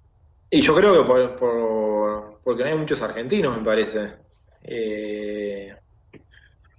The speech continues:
hoy hay dos, que está Bertranú, Pieretto,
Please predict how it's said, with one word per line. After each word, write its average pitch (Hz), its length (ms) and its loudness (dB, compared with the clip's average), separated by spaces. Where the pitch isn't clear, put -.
hoy 156 180 6
hay 113 580 -2
dos, 131 400 0
que - 140 -16
está 123 180 2
Bertranú, 117 560 0
Pieretto, 190 760 2